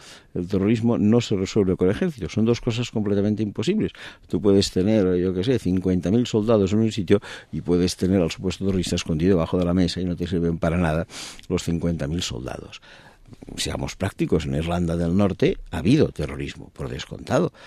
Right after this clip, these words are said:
¿Y cuál es el momento en que el terrorismo en Irlanda del Norte se puede terminar? Pues no, porque el ejército británico haya intervenido allí, que no ha servido más que para generar más muertos.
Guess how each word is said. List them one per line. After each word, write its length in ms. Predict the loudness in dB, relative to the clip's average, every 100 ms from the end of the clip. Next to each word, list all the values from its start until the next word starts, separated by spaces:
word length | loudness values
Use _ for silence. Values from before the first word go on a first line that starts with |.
| -20 _
¿Y 120 | -4
cuál 380 | -2 4 4 6
es 100 | 4
el 60 | 4
momento 400 | 4 6 4 2
en 120 | 0
que 60 | -2
el 100 | -4
terrorismo 420 | -2 0 0 0
en 80 | 0
Irlanda 420 | 0 0 0 -2
del 100 | -2
Norte 260 | -4 -6
se 80 | -6
puede 200 | -2 -2
terminar? 480 | 0 0 2 2 -2 _ -20 _
Pues 220 | 0 0 2
no, 240 | 4 6 2 _
porque 260 | 2 2 2
el 60 |
ejército 380 | 0 -2 -2 0
británico 440 | 2 2 2 0 2
haya 140 | 2
intervenido 480 | 2 -2 -2 -2 -2
allí, 260 | -2 -4 -4
que 120 | -4
no 80 | -2
ha 20 |
servido 340 | -2 -2 -2
más 200 | -2 -4
que 120 | -4 -4
para 200 | -2 -4
generar 340 | -6 -4 -4
más 180 | -6 2
muertos. 380 | 2 2 -2